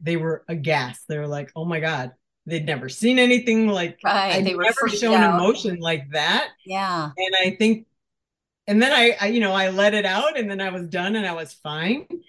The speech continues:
Speaker 1: But, um, I think doing that, being able to release that is
Speaker 2: Mm-hmm.
Speaker 1: so important, and not
Speaker 2: Yeah.
Speaker 1: be afraid to do it in front of people. <laughs> You know what I mean? Like,
Speaker 2: Right, right.
Speaker 1: you know,
Speaker 2: Well, and I
Speaker 1: because
Speaker 2: would,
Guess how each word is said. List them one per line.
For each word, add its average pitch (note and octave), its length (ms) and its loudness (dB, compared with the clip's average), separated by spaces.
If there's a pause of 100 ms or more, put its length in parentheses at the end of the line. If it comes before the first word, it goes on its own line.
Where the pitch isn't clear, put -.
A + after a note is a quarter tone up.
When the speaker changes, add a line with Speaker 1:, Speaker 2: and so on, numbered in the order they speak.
(360)
Speaker 1:
But, F3 360 0
um, D#3 480 -6 (840)
I F#3 140 2
think G#3 440 0 (160)
doing G3 480 2
that, E3+ 420 -6 (140)
being F3 300 -4
able F3 320 -4
to D#3 560 -6 (680)
release E3 720 -4
that C3+ 320 -10 (540)
is E3+ 320 -6
Speaker 2:
Mm-hmm. F3+ 60 -8
Speaker 1:
so F3+ 160 -2 (140)
important, C#3 480 -12 (240)
and F#3 180 0
not G3 260 2
Speaker 2:
Yeah. F#3+ 40 -6
Speaker 1:
be F#3 180 2
afraid F#3 480 -4
to F3+ 80 -6
do E3+ 300 -2
it D3+ 260 -6 (400)
in F3 160 0
front F3 220 0
of C#3 60 -8
people. C#3+ 400 -10
<laughs> - 40 -16
You B3+ 160 2
know - 60 0 (180)
what D#4+ 160 6
I - 60 -12
mean? C4+ 200 2
Like, A#3 100 4 (100)
Speaker 2:
Right, G3+ 360 0
right. G3+ 460 -4
Speaker 1:
you G3 80 -6
know, F#3+ 60 6 (120)
Speaker 2:
Well, - 40 2
and B3 260 -4
I - 40 -4
Speaker 1:
because A#3 260 2
Speaker 2:
would, F4 140 -2